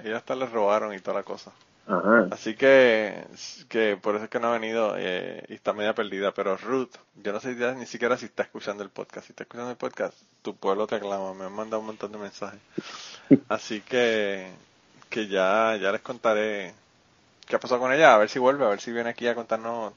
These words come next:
Speaker 1: todas las historias, porque, eh,
Speaker 2: Ya
Speaker 1: yo
Speaker 2: yo
Speaker 1: hablé
Speaker 2: la,
Speaker 1: con ella
Speaker 2: ya
Speaker 1: como
Speaker 2: yo la
Speaker 1: por
Speaker 2: había borrado, en fin, yo,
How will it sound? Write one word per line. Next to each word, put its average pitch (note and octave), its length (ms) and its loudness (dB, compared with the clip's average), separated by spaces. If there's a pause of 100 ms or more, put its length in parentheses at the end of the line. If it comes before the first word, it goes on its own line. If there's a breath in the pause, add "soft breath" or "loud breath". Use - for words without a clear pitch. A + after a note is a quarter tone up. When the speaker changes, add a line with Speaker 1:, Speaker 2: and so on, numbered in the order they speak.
Speaker 1:
todas A#2 320 4
las B2+ 100 -2
historias, A#2+ 320 0
porque, F#2 260 -4 (360)
eh, - 120 -14 (260)
Speaker 2:
Ya F#2+ 140 10
Speaker 1:
yo F2+ 80 10
Speaker 2:
yo F#2+ 80 12
Speaker 1:
hablé F#2+ 120 12
Speaker 2:
la, F#2 60 8
Speaker 1:
con C#3+ 140 4
ella C#3+ 220 6
Speaker 2:
ya G2+ 120 8
Speaker 1:
como F#2 100 10
Speaker 2:
yo G2+ 60 10
la G2 80 10
Speaker 1:
por F#2+ 80 6
Speaker 2:
había F2+ 140 4
borrado, G#2 640 0
en F2+ 80 -8
fin, G#2+ 280 -6
yo, F#2+ 100 -2